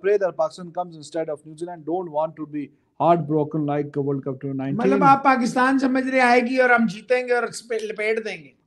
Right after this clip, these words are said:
Speaker 1: पाकिस्तान से कह रहे हैं कोई खतरा नहीं है।
Speaker 2: अच्छा, अच्छा।
Speaker 1: न्यूजीलैंड से थोड़ा सा खतरा है।
Speaker 2: ठीक है।
Speaker 1: तो बेहतर है कि न्यूजीलैंड ना ही आए।
Speaker 2: ठीक।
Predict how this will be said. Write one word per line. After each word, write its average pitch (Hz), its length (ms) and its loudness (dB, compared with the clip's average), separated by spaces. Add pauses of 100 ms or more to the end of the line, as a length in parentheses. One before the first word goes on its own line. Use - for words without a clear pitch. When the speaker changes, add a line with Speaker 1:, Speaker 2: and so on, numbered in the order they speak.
(140)
Speaker 1:
पाकिस्तान 214 340 6
से 220 60 10
कह 214 160 10
रहे 226 80 6
हैं 220 100 2
कोई 196 180 10
खतरा 175 300 6
नहीं 202 180 6
है। 151 140 10
Speaker 2:
अच्छा, 147 160 -4
अच्छा। - 260 -14 (120)
Speaker 1:
न्यूजीलैंड 226 380 6
से 220 100 0
थोड़ा 190 200 6
सा 180 120 4
खतरा 165 400 6
है। - 40 6
Speaker 2:
ठीक 202 240 -2
है। - 180 -14
Speaker 1:
तो 156 60 -4
बेहतर 190 280 4
है 185 60 6
कि 185 80 0
न्यूजीलैंड 165 360 2
ना 139 100 2
ही 131 120 -2
आए। 113 120 -8
Speaker 2:
ठीक। 208 400 -4